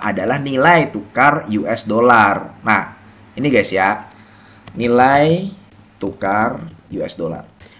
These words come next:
Kalau misalkan, tadi gue bilang, kalau penjualan ekspor berarti kan menjual ke luar negeri. Biasanya transaksinya menggunakan U S dollar. Kalau U S dollarnya tinggi, itu diuntungkan biasanya.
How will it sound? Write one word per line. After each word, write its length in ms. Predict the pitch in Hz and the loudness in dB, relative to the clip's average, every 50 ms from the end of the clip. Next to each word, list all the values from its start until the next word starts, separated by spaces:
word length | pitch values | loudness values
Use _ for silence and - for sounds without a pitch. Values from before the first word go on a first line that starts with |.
| _ _ - - - - - - | _ _ -20 -20 -20 -20 -8 0
Kalau 320 | - 180 240 294 302 302 | 4 6 6 6 6 6
misalkan, 560 | 285 247 214 220 202 185 - 247 - 269 - - - - - _ _ _ _ _ _ | 4 4 4 4 4 4 4 2 0 -2 -4 -10 -18 -20 -20 _ _ _ _ _ _
tadi 240 | - 165 190 226 202 | -2 0 2 4 4
gue 80 | 190 | 4
bilang, 480 | 160 147 190 220 190 110 107 104 101 - - - - | 4 6 6 6 6 4 2 0 -4 -8 -14 -2 2
kalau 320 | 151 185 233 277 277 - 247 | 4 6 6 6 4 4 2
penjualan 480 | 208 190 170 175 175 175 170 165 165 - 110 | 2 4 4 6 6 8 8 6 6 4 0
ekspor 240 | 110 - - 180 180 | -2 -2 -2 -2 0
berarti 240 | 156 127 123 123 | 0 0 -2 -2
kan 160 | 156 - 208 214 | -4 -4 -4 -2
menjual 480 | 185 151 135 123 123 123 139 160 160 | -2 -2 -2 -2 0 0 2 0 0
ke 80 | - 147 | -2 -4
luar 320 | 135 131 120 107 - - | -2 -2 -2 -2 -2 -6
negeri. 480 | 82 - - 107 117 117 110 - - - - _ _ _ _ - | -10 -10 -4 -2 0 0 0 -2 -6 -12 -20 _ _ _ _ -6
Biasanya 560 | _ 160 185 208 202 202 220 247 262 226 180 | _ 4 6 6 6 8 6 6 4 4 2
transaksinya 560 | - - 151 151 151 - 143 - 139 139 175 202 | 2 4 2 4 4 2 -2 -2 0 0 0 2
menggunakan 640 | 190 151 123 113 107 104 101 - - 175 185 175 - 131 127 131 | 2 2 0 0 -2 -2 -4 0 2 2 2 2 2 2 2 4
U 80 | 131 | 4
S 160 | 135 - - | 2 -2 0
dollar. 640 | 143 147 170 190 185 165 147 131 120 - - - - | 2 4 6 8 8 8 8 6 4 0 -4 -6 0
Kalau 240 | - 214 247 294 294 | 4 6 6 8 8
U 160 | 294 294 - | 6 6 4
S 160 | 226 214 220 | 2 0 2
dollarnya 400 | 190 190 190 190 196 190 190 185 | 4 6 6 6 6 6 4 2
tinggi, 720 | 185 208 226 247 277 262 247 180 135 131 131 135 151 - - - - - - - - - - - - _ | 2 4 2 4 4 4 4 6 6 6 6 6 4 2 0 -6 -12 -20 -20 -20 -20 -20 -20 -20 -20 _
itu 180 | - - - 294 262 | -4 2 6 8 8
diuntungkan 640 | 262 254 247 254 294 339 339 311 294 254 233 214 208 | 8 8 8 6 6 6 4 4 4 4 6 6 6
biasanya. 880 | 202 190 190 185 180 185 180 175 170 160 151 143 139 135 127 123 - | 6 6 6 6 8 6 4 4 4 4 4 2 2 0 -2 -4 -8